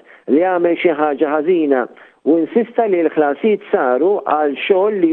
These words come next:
hu dokumentat bl-irċivuta dikjarat u mħallas f'Malta.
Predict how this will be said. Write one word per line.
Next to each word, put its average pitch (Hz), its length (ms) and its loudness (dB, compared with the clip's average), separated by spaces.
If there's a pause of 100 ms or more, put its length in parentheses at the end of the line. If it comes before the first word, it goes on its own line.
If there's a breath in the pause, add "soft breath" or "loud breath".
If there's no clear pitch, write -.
hu 214 140 2 (100)
dokumentat 165 880 0 (320 loud breath)
bl-irċivuta 160 840 2 (340)
dikjarat 147 640 0
u 185 220 2
mħallas 143 560 -4
f'Malta. 107 480 -2